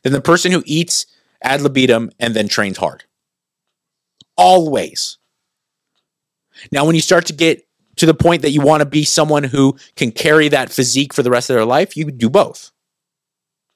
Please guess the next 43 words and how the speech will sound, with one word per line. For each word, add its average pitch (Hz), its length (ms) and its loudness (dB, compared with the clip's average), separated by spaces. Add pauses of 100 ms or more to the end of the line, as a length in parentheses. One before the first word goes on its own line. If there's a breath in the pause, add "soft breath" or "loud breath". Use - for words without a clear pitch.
(280)
You 107 100 -2
do 127 160 2
both. - 400 -4 (320 loud breath)
That 131 140 -6
doesn't 160 280 0
mean 180 160 2
you 165 60 -2
can 120 180 -4
never 127 220 0
have 180 80 0
a 180 80 0
piece 180 200 -2
of 175 100 -2
pizza. 151 280 0
Doesn't 127 220 -2
mean 139 100 -4
you 135 60 -8
can 127 100 -4
never 127 180 0
have 180 140 0
a 185 60 -4
beer. 139 500 2 (920)
What - 120 0
it 139 80 -2
means 185 280 0
is, 120 180 -2
is 113 60 -6
that 113 200 -4
day 156 180 0
in 185 80 0
and 165 120 -2
day 143 240 0
out, 151 160 0
you're 131 100 0
not 143 380 -4
constantly 147 560 -4
confused 131 480 -2
about 98 200 -2
what 98 120 -6
you're 95 140 -14
gonna 107 120 -4
be 123 220 -4
eating. 85 240 -4